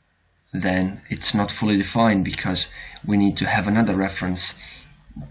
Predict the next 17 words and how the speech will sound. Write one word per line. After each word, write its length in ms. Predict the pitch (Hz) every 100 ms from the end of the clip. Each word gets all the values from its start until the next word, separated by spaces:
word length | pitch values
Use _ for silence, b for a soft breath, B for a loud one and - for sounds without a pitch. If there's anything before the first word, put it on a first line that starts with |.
| - -
for 360 | - 90 87
this 460 | 87 98 - - - - - - _ _ - _ _ _ _ _ _ -
distance. 680 | 104 113 - 85 85 - - - b b b
So, 260 | - - 101
or 260 | 98 117 110
we 140 | 107
can 260 | - 101 98
use, 500 | 98 101 101 98 - - _ - - - _ _ -
we 80 | 107
can 160 | 110 101
create 400 | - 101 98 95
it 140 | - - B B B - - - _ - - - -
with 220 | 101 92
different 420 | 95 - 98 - 110
angles. 520 | 107 101 85 - -
Let's 160 | 87
ju-, 180 | - -